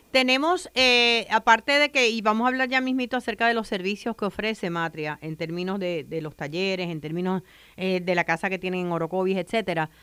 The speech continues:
eh, pero ¿hasta qué punto tenemos nosotras mismas también que crear conciencia? Porque cuando yo doy, ofrezco la charla, yo tengo una charla precisamente sobre este tema que se llama el síndrome de la supermujer,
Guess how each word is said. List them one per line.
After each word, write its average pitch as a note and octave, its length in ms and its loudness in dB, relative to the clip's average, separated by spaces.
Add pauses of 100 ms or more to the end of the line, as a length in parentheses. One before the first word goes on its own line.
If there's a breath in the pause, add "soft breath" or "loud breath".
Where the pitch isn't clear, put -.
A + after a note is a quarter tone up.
(220 soft breath)
eh, G#3 140 0
pero A3+ 160 6
¿hasta G#3+ 220 4
qué A#3 160 2
punto D4 320 2
tenemos A3+ 400 2
nosotras C4+ 760 2
mismas B3 720 0
también A3 460 2
que B3 140 -4
crear F#3 300 0
conciencia? A#3 800 0
Porque F3+ 360 -4 (460 soft breath)
cuando G3+ 200 4
yo G#3 140 4
doy, C#4 140 4 (100)
ofrezco D4 360 0
la C#4 100 4
charla, B3+ 380 4
yo G3+ 100 0
tengo G#3+ 140 0
una C4+ 120 4
charla C#4+ 280 0
precisamente A#3 580 -2
sobre A#3 180 0
este A#3 160 -2
tema B3 240 0
que F3+ 60 -8
se - 80 -10
llama F3+ 160 0
el G3 80 0
síndrome A#3 380 0
de A3+ 80 2
la G3 120 4
supermujer, A3 680 4